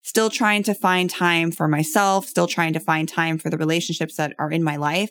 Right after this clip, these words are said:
It's really hard for me to slow down. And when I tell you it's a struggle, I almost do not know how to slow down. I struggle with sleep. That is a huge, huge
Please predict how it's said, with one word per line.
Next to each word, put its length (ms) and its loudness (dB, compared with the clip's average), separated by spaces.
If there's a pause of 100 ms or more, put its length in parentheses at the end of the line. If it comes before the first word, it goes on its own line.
(260)
It's 220 2
really 400 6
hard 340 2
for 100 2
me 160 6
to 80 2
slow 320 2
down. 480 0
And 100 2
when 120 2
I 100 2
tell 240 2
you 180 4
it's 200 -2
a 60 0
struggle, 600 0
I 120 -2
almost 400 2
do 120 4
not 240 4
know 400 2
how 180 0
to 80 -2
slow 300 0
down. 380 2 (280)
I 120 -8
struggle 520 2
with 180 0
sleep. 420 2 (240)
That 280 2
is 300 2
a 140 2
huge, 840 2
huge 840 0